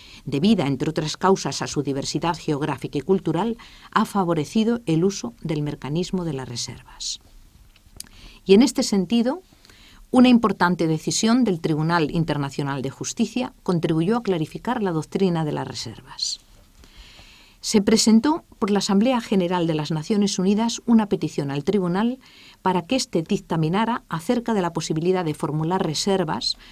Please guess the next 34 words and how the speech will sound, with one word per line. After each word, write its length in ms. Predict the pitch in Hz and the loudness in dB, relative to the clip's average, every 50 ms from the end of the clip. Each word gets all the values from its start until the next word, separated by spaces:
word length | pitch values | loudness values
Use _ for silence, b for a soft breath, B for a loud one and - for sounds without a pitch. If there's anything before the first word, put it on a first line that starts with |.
| B B B B | B B B B
al 200 | 185 175 165 170 | 2 2 2 2
Convenio 440 | 180 175 190 220 220 208 175 160 | 2 2 4 4 4 4 4 2
de 100 | 151 160 | 2 2
mil 120 | 175 190 202 | 2 2 2
novecientos 560 | 185 170 170 165 - 156 151 143 - 120 - | 2 0 0 0 -2 -2 -2 -4 -6 -8 -10
cuarenta 420 | - - 139 151 180 202 196 160 143 | -8 -8 -4 -2 -2 -2 -2 0 0
y 100 | 165 196 | 0 0
ocho 340 | 208 202 - 214 214 220 226 B B B B B B | 0 -2 -4 -4 -4 -6 -6 B B B B B B
para 200 | - 170 165 160 | -4 -2 0 2
la 100 | 156 151 | 2 2
prevención 640 | 156 165 160 151 156 151 151 - 220 220 247 277 - - - | 2 2 2 2 2 0 0 2 2 4 4 2 0 -4 -4
y 100 | - 185 | -2 -2
la 100 | 160 147 | -2 -2
sanción 480 | - 151 147 147 - 214 220 240 240 202 | -4 -4 -6 -4 0 0 2 2 2 2
del 140 | 160 147 143 | 0 0 0
delito 340 | 151 160 185 175 - 170 | 0 0 -2 0 -2 -2
de 100 | 160 151 | -2 -2
ge-, 300 | 143 - 143 131 127 - - | -4 -2 -4 -4 -4 -4 -4
de 220 | 156 151 156 151 | -4 0 0 0
genocidio, 680 | - - 151 135 131 123 - 147 131 117 110 110 110 110 - B B B B B - | 0 0 -4 -4 -4 -4 -4 -4 -4 -4 -6 -8 -10 -12 -16 B B B B B -6
puesto 240 | 147 - - 143 | -6 -4 -6 -8
que 80 | - 139 | -8 -8
el 60 | 120 | -8
tratado 460 | - 123 131 123 196 214 233 285 302 - | -8 -8 -2 0 0 2 2 0 -2 0
no 120 | 180 165 165 | 0 2 2
aludía 340 | 156 143 135 143 139 135 | 2 2 0 -2 -4 -4
para 200 | - 147 131 139 | -4 -6 -6 -4
nada 180 | 151 180 208 214 | -4 -2 -2 -2
al 80 | 196 175 - - - | -4 -4 -6 -8 -6
régimen 460 | 151 156 151 - 156 139 139 139 135 | -6 -6 -4 -4 -6 -4 -4 -4 -4
de 60 | 127 | -6
reservas. 800 | 123 123 120 - - 110 113 117 - - - - - - - - - _ _ _ _ b b b b b b b b b b b b b b b b b | -8 -8 -10 -10 -12 -14 -16 -18 -20 -18 -12 -10 -10 -10 -10 -14 -18 _ _ _ _ b b b b b b b b b b b b b b b b b
Se 200 | b - - 226 | b 2 2 4
pretendía 680 | - 214 208 196 202 208 214 226 269 285 277 294 381 | 4 4 4 4 4 6 6 6 6 4 2 2 -2